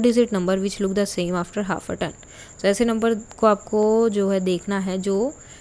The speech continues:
सेम रहते हैं after turn करने के बाद में। जैसे टू डिजिट नंबर में वन वन हो गया, so वन ज़ीरो हो सकता है, ओके।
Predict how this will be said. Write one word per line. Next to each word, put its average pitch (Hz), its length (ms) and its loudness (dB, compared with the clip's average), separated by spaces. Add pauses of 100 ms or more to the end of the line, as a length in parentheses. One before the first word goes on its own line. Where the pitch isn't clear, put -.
(120)
सेम 269 380 0
रहते 185 340 0
हैं 202 220 -2
after - 480 -4 (240)
turn 190 200 0
करने 170 220 -2
के 170 120 -2
बाद 170 220 -6
में। 175 80 -4
जैसे 185 220 -2
टू 208 180 0
डिजिट 208 280 2
नंबर 196 260 0
में 214 180 -2
वन 175 200 -2
वन 175 200 -2
हो 170 120 -4
गया, 170 220 -6 (600)
so - 120 -10
वन 175 420 0
ज़ीरो 190 280 2
हो 190 140 0
सकता 185 300 -4
है, 170 240 -6 (280)
ओके। 220 280 -4